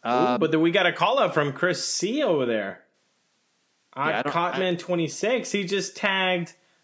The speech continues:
Speaker 1: at Locked On Reds. Look at that.
Speaker 2: Yeah, I don't think the Reds have a,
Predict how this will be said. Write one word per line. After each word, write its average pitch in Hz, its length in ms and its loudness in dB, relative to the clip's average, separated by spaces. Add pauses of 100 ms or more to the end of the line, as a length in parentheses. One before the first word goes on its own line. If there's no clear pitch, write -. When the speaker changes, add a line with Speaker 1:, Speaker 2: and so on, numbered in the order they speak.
(140)
Speaker 1:
at 190 300 2
Locked 185 380 2
On 185 280 2
Reds. 170 680 0
Look 170 260 0
at 185 220 -2
that. 208 840 -2 (340)
Speaker 2:
Yeah, 131 280 2
I 127 80 4
don't 175 140 2
think 180 160 -2
the 131 100 2
Reds 131 520 0
have 110 160 0
a, 104 140 -2